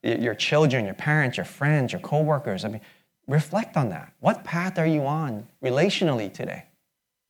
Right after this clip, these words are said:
And financially, what path are you on? Do,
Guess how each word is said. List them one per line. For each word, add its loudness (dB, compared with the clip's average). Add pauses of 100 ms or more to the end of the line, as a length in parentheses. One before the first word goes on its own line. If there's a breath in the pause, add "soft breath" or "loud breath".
(960)
And 2
financially, 0 (400)
what 2
path -4
are -2
you -4
on? -8
Do, 0